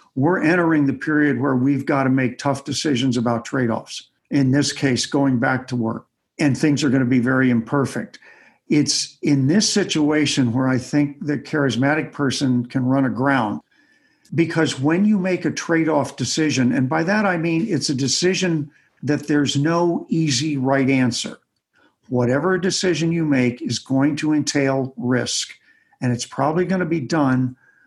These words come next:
amidst an environment of a lot of unknowns, which, by the way, is exactly what we're going through right now. And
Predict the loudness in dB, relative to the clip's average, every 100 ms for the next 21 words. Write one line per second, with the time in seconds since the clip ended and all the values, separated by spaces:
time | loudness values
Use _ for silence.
0 | _ -2 0 2 2 0 0 0 2 2
1 | 2 2 2 2 2 0 -6 -4 -2 0
2 | 0 2 2 0 2 2 2 0 -2 -6
3 | -12 -16 _ _ -4 -2 0 0 0 -2
4 | -4 -2 -2 0 -2 -4 -6 -8 -4 -4
5 | -4 -4 -4 -4 -6 -6 -12 _ _ _
6 | _ _ -20 _ _ _ -2 0 2 0